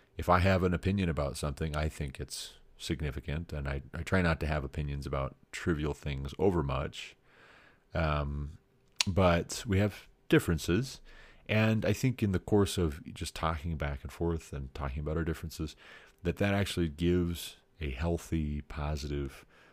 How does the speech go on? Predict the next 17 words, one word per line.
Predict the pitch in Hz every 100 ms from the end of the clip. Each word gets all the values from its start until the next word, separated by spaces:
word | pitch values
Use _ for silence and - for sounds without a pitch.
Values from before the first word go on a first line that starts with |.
| _ _ -
um, | 69 67 65 65 65 65 _ _ - - - _ 87
growth | 104 110 98
opportunity | 80 - - 73 71 82
for | 101 - -
us, | 67 110 127 - - _ _ _ _ _ _ -
and | 85 82
it |
gives | 80 85 78
a, | 82 78
a | -
positive, | - 87 90 90 87 82 76 -
uh, | 78 73
example, | 78 85 82 - 78 -
hopefully, | - 113 135 - 73 65
by | 64 71
God's | - 78 -
grace, | 78 71 71